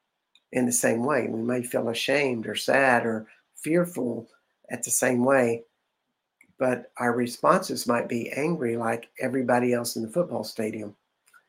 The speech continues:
And that's kind of a big complex picture of how the emotions work.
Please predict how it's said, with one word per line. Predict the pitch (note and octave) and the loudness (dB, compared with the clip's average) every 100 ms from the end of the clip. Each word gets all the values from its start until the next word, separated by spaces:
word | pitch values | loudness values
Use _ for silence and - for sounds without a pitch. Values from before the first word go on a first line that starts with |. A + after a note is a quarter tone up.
| _ _ - | _ _ -8
And | C#3 C#3+ | -4 0
that's | F#3 C#4+ | 0 -2
kind | - F#3+ F3+ | 2 4 4
of | D3+ | 2
a | |
big | B2+ C#3 B2 | 0 -2 -2
complex | - B2+ A#2+ A#2+ - | -4 -4 -2 -4 -6
picture | - B2 - | -6 -6 -4
of | B2 | -6
how | B2 A#2 | -2 -2
the | A#2 | -2
emotions | A2+ A2+ A2 - G#2+ - | -4 -4 -4 -8 -10 -4
work. | C#3+ B2 | -2 -2